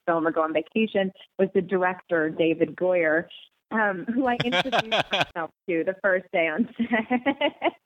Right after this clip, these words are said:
Speaker 1: It was just an embarrassment all around. <laughs>
Speaker 2: Are there things that you feel every actress should know that no one really tells you about when you're first breaking in or when you're in acting school?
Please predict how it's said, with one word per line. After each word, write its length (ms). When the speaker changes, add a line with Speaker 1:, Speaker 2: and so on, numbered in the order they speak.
Speaker 1:
It 100
was 240
just 240
an 100
embarrassment 760
all 240
around. 440
<laughs> 1300
Speaker 2:
Are 80
there 100
things 360
that 100
you 120
feel 640
every 320
actress 380
should 240
know 420
that 200
no 160
one 180
really 220
tells 300
you 100
about 320
when 80
you're 100
first 300
breaking 300
in 200
or 140
when 140
you're 100
in 80
acting 280
school? 340